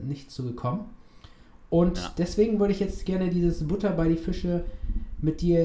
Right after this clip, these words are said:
Speaker 1: hier, äh, bei uns im Podcast machen. Ja?
Speaker 2: Ja, ich bin ganz verzückt.
Speaker 1: Okay.
Speaker 2: Und nehme die Herausforderung natürlich an.
Speaker 1: Alles klar. Dann mal Butter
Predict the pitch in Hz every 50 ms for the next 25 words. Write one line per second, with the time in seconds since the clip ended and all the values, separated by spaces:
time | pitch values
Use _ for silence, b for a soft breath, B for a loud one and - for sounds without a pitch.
0 | 165 - 160 - - 180 180 180 175 170 170 - - - 143 151 156 156 156 156
1 | 165 160 - - - - - - - 156 139 156 160 - 160 160 - - - -
2 | - 107 - - - - 107 - - - - - - - - - - - - -
3 | 151 165 220 220 - - - - - - - _ - - - - - - - -
4 | 82 - - - 80 80 78 76 87 87 87 - - 98 95 - - - 151 -
5 | - - - - - - - - - - - - - - 143 - - - 196 95
6 | - - - 85 90 98 101 107 107 101 101 98 92 92 85 90 95 95 - -
7 | 104 95 98 101 98 98 98 107 101 104 104 - 104 101 - - - - - -
8 | - 135 123 113 117 - - - 160 156 123 104 - - b b b b b b
9 | b b b b b b b b b b - - 156 175 202 202 196 190 190 190
10 | 196 196 196 - - - - - 139 143 127 - 214 - - 123 110 104 104